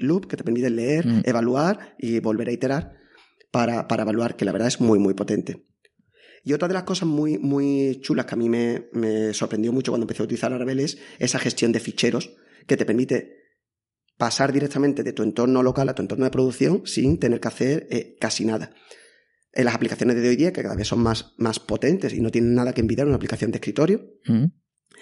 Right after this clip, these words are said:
Speaker 1: cada vez haces uso de, más de recursos que no son propios de tu aplicación. Es decir, pues utilizas un, eh, sistema de encolado con Amazon o utilizas un bucket de S tres. Entonces,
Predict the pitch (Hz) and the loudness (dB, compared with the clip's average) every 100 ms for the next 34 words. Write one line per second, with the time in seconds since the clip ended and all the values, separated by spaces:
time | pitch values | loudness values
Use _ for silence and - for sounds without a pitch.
0 | - - 120 135 143 143 147 - _ 151 | -4 0 2 2 2 0 0 -4 _ 0
1 | 151 180 180 - - 127 131 170 131 131 | 2 0 -2 -4 -4 0 0 2 2 2
2 | 117 - 156 - 226 - _ _ _ _ | 0 0 0 0 -6 -6 _ _ _ _
3 | _ _ - 120 123 - 139 - - 143 | _ _ 2 2 2 2 0 2 2 2
4 | 143 107 110 120 202 185 - - _ 98 | 2 0 -2 0 0 0 -6 -20 _ -6
5 | 95 120 - - _ _ - 95 104 - | -2 -2 -2 -20 _ _ -6 -4 -4 -6
6 | 117 113 110 110 117 113 113 - - - | -4 -2 -2 -2 0 2 0 -2 -8 -4
7 | 113 - 113 107 - 107 107 - 104 165 | -4 -2 -2 -2 -2 -2 -2 -2 0 2
8 | 170 - 147 156 - - 113 110 113 113 | 0 2 0 0 -8 -4 -2 0 -4 -4
9 | 107 - 113 117 110 117 170 117 107 117 | -6 -6 -4 -2 -2 -2 -4 -4 -2 -2
10 | 117 - 98 - - 170 165 - - _ | -6 -8 -6 -6 0 2 2 -2 -18 _
11 | - - - - - 139 151 151 | -20 -20 -20 -8 0 2 2 -2